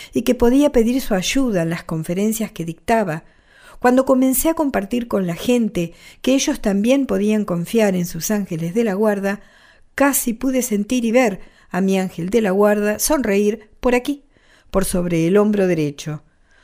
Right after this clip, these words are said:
No lo veo en este momento, pero sé que está allí.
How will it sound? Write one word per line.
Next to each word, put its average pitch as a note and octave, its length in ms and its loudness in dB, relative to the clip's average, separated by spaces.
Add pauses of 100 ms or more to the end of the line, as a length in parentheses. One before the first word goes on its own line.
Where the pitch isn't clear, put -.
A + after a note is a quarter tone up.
(200)
No F#3+ 180 4
lo F3 160 6
veo F#3+ 240 6
en F3 80 0
este G3+ 260 -4
momento, G3 640 0 (240)
pero F3 220 -2
sé C4+ 300 0
que G3+ 120 -2
está E3+ 300 -4
allí. D#3 340 -6